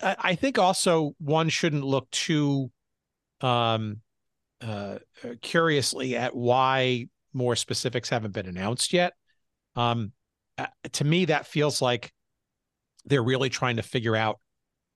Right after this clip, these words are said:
you know, the, the playing locations and the, and the, you know, and how to domicile the teams and that kind of stuff. And look, at the end of the day, if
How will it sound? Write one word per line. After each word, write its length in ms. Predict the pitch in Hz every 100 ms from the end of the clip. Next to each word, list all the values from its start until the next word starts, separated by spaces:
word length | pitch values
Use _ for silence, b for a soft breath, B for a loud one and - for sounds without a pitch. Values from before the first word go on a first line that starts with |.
| _ -
you 100 | 127
know, 160 | 98
the, 220 | 92 98 90 _
the 100 | 110
playing 600 | - 139 131 131 123 120 - _ _ _ _ _ _
locations 840 | 135 131 - 127 117 - 120 117 104
and 160 | 95
the, 100 | 98
and 140 | 101 98
the, 180 | 90 - _ _ _ _
you 80 | 139
know, 160 | 110 98
and 100 | 110
how 260 | 98 135
to 80 | 135
domicile 600 | 110 123 127 - 120 117
the 80 | 101
teams 380 | - 127 120 104
and 100 | 101
that 160 | 107
kind 180 | - 117
of 60 | 107
stuff. 360 | - 117 113
And 120 | 123 113 B B B
look, 200 | 180 156
at 80 | 147
the 120 | 175
end 100 | 226
of 60 | 165
the 60 |
day, 420 | 123 143 139 131
if 360 | 139 131 - -